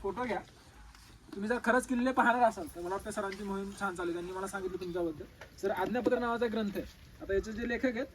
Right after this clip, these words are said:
केदार फाळके, त्यांनी संपादित केलाय. पण हा लिहिलाय कोणी, तर रामचंद्र पंत अमात्य म्हणून महाराजांच्या दरबारात होते, ज्यांनी महाराजांच्या शेवटच्या काळात महाराजांना पाहिलं. तर त्यांनी हा ग्रंथ लिहिला, त्याच्यात महाराजांची राजनीती काय काय कशी होती तो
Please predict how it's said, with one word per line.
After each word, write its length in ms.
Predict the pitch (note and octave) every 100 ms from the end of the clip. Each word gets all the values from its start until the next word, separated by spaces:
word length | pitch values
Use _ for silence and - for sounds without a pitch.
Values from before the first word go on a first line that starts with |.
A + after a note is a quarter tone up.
| -
केदार 240 | G3 A3+
फाळके, 280 | G#3+ G#3 G3
त्यांनी 260 | B3+ A3+ A#3
संपादित 420 | A#3 G#3+ A#3+ B3+ -
केलाय. 200 | E3 G3
पण 180 | G#3
हा 100 | F#3+
लिहिलाय 320 | A3 A#3 B3 C#4
कोणी, 220 | B3+ C#4
तर 400 | - - - G3
रामचंद्र 520 | G#3 A3 A#3+ B3+ B3+
पंत 280 | B3 A#3+ A#3
अमात्य 340 | A#3 A#3 G#3+
म्हणून 180 | A3+ A#3+
महाराजांच्या 400 | A3+ G3+ F#3+ G3
दरबारात 320 | G3 G3+ G3
होते, 200 | F#3+ F#3
ज्यांनी 220 | F#3+ F#3+
महाराजांच्या 480 | G#3 F#3+ F#3+ F#3+ G3
शेवटच्या 380 | - G3+ G3 G#3
काळात 180 | F#3+ G3
महाराजांना 420 | G3 F3+ F3 F3+
पाहिलं. 300 | G3+ G3+ D3+ - - - - - F#3
तर 40 |
त्यांनी 280 | F#3+ G#3 A#3+
हा 180 | A3+ A#3
ग्रंथ 280 | A#3+ A#3
लिहिला, 220 | B3+ A3+ A#3
त्याच्यात 220 | A#3 A#3+
महाराजांची 520 | A#3 G#3 A3+ A#3 A#3+
राजनीती 500 | A3+ G#3+ B3 B3+ B3+
काय 260 | C#4 B3 A3+
काय 200 | G#3 F3
कशी 240 | A#3 A#3+
होती 200 | A3+ F3+
तो 280 | F#3 G#3